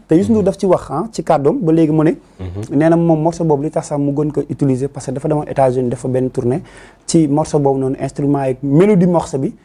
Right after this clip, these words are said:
Speaker 2: Mhm.
Speaker 1: Ñu bëri doon ko réclamer pour à ce que mu def ko morceau. Maanaam, euh, mélodie son bi,
Speaker 2: Mhm.
Speaker 1: euh,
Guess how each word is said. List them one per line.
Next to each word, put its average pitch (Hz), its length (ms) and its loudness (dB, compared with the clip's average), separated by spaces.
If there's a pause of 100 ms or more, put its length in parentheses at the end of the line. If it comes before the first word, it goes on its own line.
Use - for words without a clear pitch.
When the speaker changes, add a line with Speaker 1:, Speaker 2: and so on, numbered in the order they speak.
(120)
Speaker 2:
Mhm. 95 300 -6
Speaker 1:
Ñu 147 60 2
bëri 160 180 4
doon 151 180 -4
ko 147 100 -6
réclamer 139 400 -2
pour 131 200 -12
à 135 80 -2
ce 131 100 -12
que - 80 -12
mu 135 120 -2
def 135 140 -6
ko 139 120 -4
morceau. 131 340 -4
Maanaam, 127 440 -2
euh, 110 260 0
mélodie 127 380 2
son 143 220 2
bi, 139 180 -2 (180)
Speaker 2:
Mhm. 92 120 -4
Speaker 1:
euh, 64 140 2